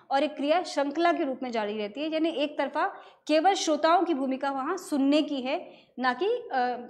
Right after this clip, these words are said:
एक्टिव पार्टिसिपेशन की। तो वे केवल सुन रहे हैं और सुन के उसका जो सत्व है वो ग्रहण कर रहे हैं और निर्वचक उनका अनुवाद करते हुए उन-, उनके सामने उसे प्रस्तुत कर रहे हैं।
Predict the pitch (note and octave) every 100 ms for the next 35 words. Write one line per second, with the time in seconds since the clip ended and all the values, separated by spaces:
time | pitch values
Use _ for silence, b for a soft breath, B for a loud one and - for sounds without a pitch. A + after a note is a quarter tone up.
0 | - C#4 C4 E4 C#4+ A#3+ B3 A#3+ G#3+ B3+
1 | C4+ D#4+ E4+ C#4+ D#4+ E4 E4 F4+ E4 F4+
2 | F4 E4 E4 E4+ G#4 - D#4 D4 E4 G#4+
3 | D4+ D4 E4+ G4+ - B B B A#3 D4
4 | D4+ D4 F4 E4+ E4+ D#4+ D4 B3+ C4+ C#4+
5 | C4+ B3 E4+ D#4+ C4+ C4+ C#4+ C#4 C#4 B3
6 | A#3 A3+ A#3 G#3+ D4 F4 C#4 B3+ B3+ A#3+
7 | C4+ A#3+ B3 E4 F4 C4+ B3 A#3+ A3+ F#3+
8 | F#3+ F#3+